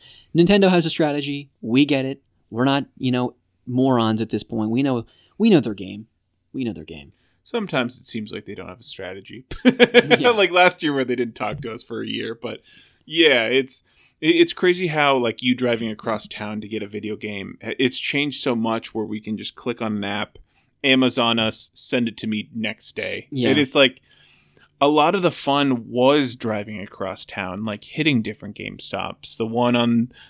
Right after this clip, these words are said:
Speaker 2: the road near the Mire, like, there's one in town near us, and, like, hopping around to see, like, "Hey, do you have this game?" I'm cer-, like, it,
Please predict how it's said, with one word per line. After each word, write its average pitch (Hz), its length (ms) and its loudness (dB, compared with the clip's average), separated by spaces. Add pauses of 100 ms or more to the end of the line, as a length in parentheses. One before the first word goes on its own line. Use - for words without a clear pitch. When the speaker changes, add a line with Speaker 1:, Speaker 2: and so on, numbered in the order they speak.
(200)
Speaker 2:
the 117 200 0 (180)
road 127 320 4
near 131 160 2
the 131 100 0
Mire, 127 600 2 (500)
like, 104 420 -8 (100)
there's 117 380 -2
one 117 300 0
in 120 140 2
town 123 460 2
near 123 200 2
us, 135 440 4
and, 117 100 -2
like, 117 140 -6
hopping 123 360 2
around 120 280 0
to 110 80 -4
see, 131 320 -2
like, 104 240 -4
"Hey, 98 400 -2
do - 140 -12
you 113 80 -4
have 107 220 -4
this 107 160 -6
game?" 107 340 0
I'm 104 160 -8
cer-, - 380 -2
like, 117 200 -2
it, 147 120 -4